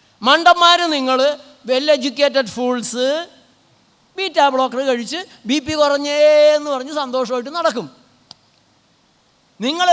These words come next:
ഒരു നായ കടിക്കാൻ വരുമ്പോൾ ഓടണ്ടേ? ഓടാൻ ബി പി കുറയ്ക്കണോ കൂട്ടണോ? കുറഞ്ഞ ബീറ്റ്സുള്ള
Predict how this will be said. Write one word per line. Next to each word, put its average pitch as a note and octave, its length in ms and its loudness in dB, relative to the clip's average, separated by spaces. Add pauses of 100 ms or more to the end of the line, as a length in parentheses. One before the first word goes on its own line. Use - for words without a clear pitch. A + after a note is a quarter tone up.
ഒരു D#4 160 2
നായ B3+ 200 4 (100)
കടിക്കാൻ C#4+ 440 0
വരുമ്പോൾ C4 300 0 (160)
ഓടണ്ടേ? C4 480 -4 (580)
ഓടാൻ C4 320 2
ബി B3+ 160 -4
പി C#4 160 -6
കുറയ്ക്കണോ B3 420 -2 (100)
കൂട്ടണോ? A#3+ 360 -2 (1600)
കുറഞ്ഞ B3+ 320 2 (120)
ബീറ്റ്സുള്ള C#4+ 460 -2